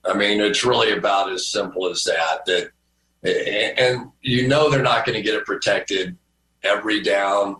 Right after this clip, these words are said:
These guys are just too good up front. Can they get it protected when they have chances for big plays? And if they can, these receivers can make big plays happen.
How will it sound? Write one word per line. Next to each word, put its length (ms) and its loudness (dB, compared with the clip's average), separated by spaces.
These 260 -2
guys 300 2
are 80 -2
just 420 -2
too 220 0
good 300 2
up 180 2
front. 400 0
Can 360 2
they 180 2
get 200 2
it 100 0
protected 680 -2
when 140 -2
they 160 0
have 260 2
chances 600 -2
for 160 -6
big 260 -4
plays? 680 -2
And 760 0
if 200 2
they 180 2
can, 440 2
these 280 -2
receivers 500 -2
can 140 -2
make 240 -2
big 180 -4
plays 340 -2
happen. 240 -4